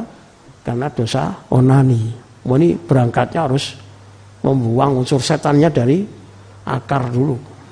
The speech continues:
penyimpangan itu. Ada kasus kita ter-, terapi, sejak T K-nya saja sudah dia mengalami penyimpangan seksual.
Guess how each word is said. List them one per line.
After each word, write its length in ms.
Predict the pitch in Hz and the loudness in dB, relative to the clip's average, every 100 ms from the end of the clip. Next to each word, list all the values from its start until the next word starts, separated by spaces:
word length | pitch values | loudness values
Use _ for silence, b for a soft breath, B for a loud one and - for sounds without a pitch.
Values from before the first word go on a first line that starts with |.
| B B - 131 | B B -8 0
penyimpangan 600 | 127 123 127 127 120 120 | 2 2 0 -2 -2 -6
itu. 240 | 135 120 - - - _ - - - _ _ - - _ b b b b b b b _ | -8 -12 -14 -18 -20 _ -20 -20 -20 _ _ -20 -20 _ b b b b b b b _
Ada 400 | 180 190 175 - - - | 2 4 4 0 -10 -4
kasus 480 | - 151 143 170 156 | 2 2 4 4 6
kita 240 | 147 139 | 6 6
ter-, 240 | 131 123 - | 6 2 2
terapi, 560 | 135 123 123 120 131 202 - - - - - - - _ - B B B - - | 2 4 4 2 2 0 -10 -20 -20 -20 -20 -20 -20 _ -20 B B B -20 -4
sejak 720 | - 131 - 131 - - - | 0 2 4 2 0 -14 0
T 240 | 151 135 | 0 2
K-nya 320 | - 131 147 | 2 2 2
saja 240 | 151 151 214 | 2 2 2
sudah 240 | 220 185 | 2 2
dia 400 | - - - 196 | 2 0 4 4
mengalami 400 | 220 170 165 196 | 6 6 6 6
penyimpangan 560 | 180 160 147 143 151 156 | 6 4 4 4 4 2
seksual. 640 | 139 - 190 143 - - | 0 0 0 0 -2 -10